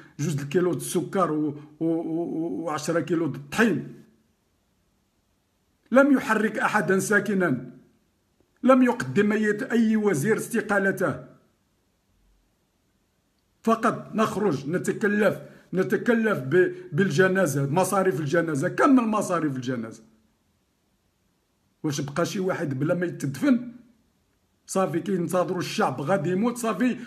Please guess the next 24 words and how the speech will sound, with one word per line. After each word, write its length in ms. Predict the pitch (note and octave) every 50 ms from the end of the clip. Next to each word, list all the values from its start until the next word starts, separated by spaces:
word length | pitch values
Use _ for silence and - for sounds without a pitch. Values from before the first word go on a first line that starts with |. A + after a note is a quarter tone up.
| - - F3+
نتكلفوا، 520 | F3 - - A#3 A3+ A3 D3 D#3+ F3 D#3
غا 160 | F#3 A3+ B3+
موتوا 320 | C4 C4 B3+ G#3 - A3+ G#3
نتوما، 300 | - G3 F#3 E3 E3+ D3+
حنا 180 | E3 G#3+ B3
ندفنوكم. 640 | A#3 D3 C#3 C#3+ F3 F3 E3+ C#3+ - C3 A2+ - - - - _ _ _ _ _ _ _ _ _ _ _ _ _ _ _ _ _ _ _ _ _ _ _ _ _ _ _ _ _ _ _ _ _ _ _ _ _ -
كان 360 | A3+ B3+ C4 A#3+ A3+ A3 G#3
ما 80 | A3+ G#3+
حدث 420 | - - G#3 D3+ F#3 F3+ F3+ F#3
من 220 | F3 D#3 D#3+ E3+ F3+
وفاة 440 | F#3+ F#3+ F#3 F#3 - A#3+ G#3 E3+
خمسة 460 | - - - F3+ D#3+ - - G3 F#3+ -
عشر 340 | G3 F3+ F#3 - F#3 F#3+ F#3
امرأة 520 | F#3 F#3 G#3 A#3 C4 B3 A#3+ G#3 D#3+ - - - - -
في 120 | - A3 F3+
دولة 280 | C#3 F3+ F#3+ F#3+ F#3
ديمقراطية 720 | D#3 C3+ E3+ E3+ F#3 F3+ - - A3 A#3 A#3 A#3+ A3 G3 F#3+
كانت 360 | F#3+ A3 G#3+ G#3 G3+ G3 -
الحكومة 500 | - - G#3 G3 - A#3 A3+ G#3+ G#3 G3
ستقدم 680 | - G#3 - - - - - C#4 G#3 D3 G#3 G3 D#3 C3+ - - - - -
استقالتها، 800 | - - A#3+ A#3+ - - G3 G3 F3+ E3 - D3 C3 - - - - _ _ -
ورئيس 420 | F#3 G#3+ A3 A3+ A3 G#3+ C#3 -
الدولة 360 | C3+ A#2+ A#2+ A3 A3 A3 G#3+
يجب 360 | G#3+ A3 G3+ - G#3+ D#3 C3+